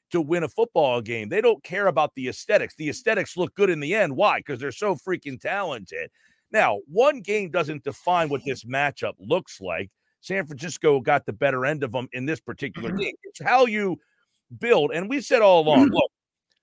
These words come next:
Speaker 1: Philadelphia was not gonna go sixteen and one. It's not attainable with this schedule. You just weren't gonna get through it. I would ask Colin, how much stock do you play? You've played this game,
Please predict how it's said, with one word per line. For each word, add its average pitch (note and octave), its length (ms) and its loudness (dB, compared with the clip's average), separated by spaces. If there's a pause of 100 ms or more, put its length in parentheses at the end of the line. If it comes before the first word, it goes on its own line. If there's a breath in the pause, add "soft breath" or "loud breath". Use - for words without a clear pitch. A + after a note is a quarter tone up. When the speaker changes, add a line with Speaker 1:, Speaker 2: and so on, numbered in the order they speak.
Speaker 1:
Philadelphia G#3 1000 4
was D3+ 240 -6
not F#3+ 320 -2
gonna F3+ 200 -4
go C3+ 380 2
sixteen - 680 -8
and G2 180 -8
one. G2 320 -2
It's A#2+ 220 -10
not G#3 220 4
attainable C#3 600 -4
with A#2+ 160 -4
this C#3+ 180 -4
schedule. A2 480 -2
You B2+ 140 -8
just - 400 -2
weren't F#3 180 -2
gonna D3+ 160 -6
get C3 220 -4
through D#3+ 180 0
it. A2 100 -4
I G#3+ 120 4
would A3+ 140 2
ask F3 220 -2
Colin, A#2+ 380 -2 (760)
how B3 200 -2
much C#4 220 0
stock F#3+ 400 -2
do E3 80 -16
you G#3 120 -6
play? C3 200 -4
You've A3+ 280 -8
played E3+ 260 -4
this C#3+ 200 -8
game, E3 360 -8